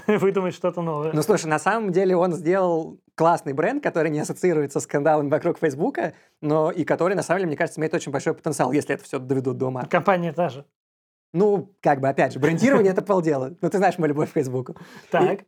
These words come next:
Speaker 2: э, значит, соответственно, на этой теме определённо Unity может подвязаться. Ну, тут понятно. Виртуальная реальность, это всё явно коррелирует.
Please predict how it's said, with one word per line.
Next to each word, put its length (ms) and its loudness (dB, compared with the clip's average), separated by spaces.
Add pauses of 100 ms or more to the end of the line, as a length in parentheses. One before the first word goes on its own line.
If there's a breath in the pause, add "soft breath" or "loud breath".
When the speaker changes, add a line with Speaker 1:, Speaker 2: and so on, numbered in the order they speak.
Speaker 2:
э, 420 4
значит, 340 -2
соответственно, 400 -2
на 120 0
этой 180 -2
теме 420 -2
определённо 920 -2
Unity 380 0
может 220 0
подвязаться. 520 -6 (380)
Ну, 120 -8
тут 160 -12
понятно. 420 -6 (180 soft breath)
Виртуальная 480 0
реальность, 400 0
это 140 -4
всё 160 -4
явно 260 0
коррелирует. 500 -2